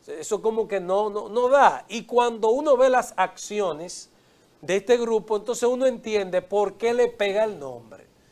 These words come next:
por qué le pega el nombre de los corruptos. Hay otros vídeos, señores, donde se ve cómo ellos le van encima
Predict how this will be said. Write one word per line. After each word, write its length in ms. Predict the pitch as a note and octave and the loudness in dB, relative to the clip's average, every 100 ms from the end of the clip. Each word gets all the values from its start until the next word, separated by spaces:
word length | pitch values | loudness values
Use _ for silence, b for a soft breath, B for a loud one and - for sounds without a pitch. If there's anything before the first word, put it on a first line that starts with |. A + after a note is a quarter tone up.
| b b | b b
por 140 | E3+ | -8
qué 140 | E3 G#3 | -4 -2
le 100 | A3 | -2
pega 240 | A3 G#3+ | 0 -2
el 100 | G3+ | -2
nombre 280 | G#3 G3+ G3+ | -4 -2 -2
de 80 | F#3+ | -2
los 160 | F#3 | -4
corruptos. 580 | - D#3 D3 - A#2 - b b b b _ _ _ _ _ - | -6 -6 -6 -8 -20 -20 b b b b _ _ _ _ _ -4
Hay 180 | G#3 C4+ | 0 2
otros 420 | D#4 D#4 C4 D3+ | 2 2 2 0
vídeos, 300 | E3+ G3 F3+ | -6 -4 -4
señores, 380 | F3 D#3 D#3+ D3 | -4 -6 -6 -4
donde 340 | F#3+ G3 F#3 | -4 -4 -4
se 260 | F3+ - F3 | -4 -6 -6
ve 400 | E3 G3+ D#3+ D3+ b b b b - | 0 0 0 -6 b b b b 4
cómo 400 | A#3+ C4 C4 C4 | 6 8 6 2
ellos 380 | B3 G#3+ F3 F#3+ | 2 -4 -6 -8
le 180 | F#3 | -6
van 280 | F3+ G#3 B3 | 0 -2 0
encima 840 | A3+ F3+ - - A3+ G3 C3+ A2+ | -4 -6 -8 -8 -8 -8 -10 -14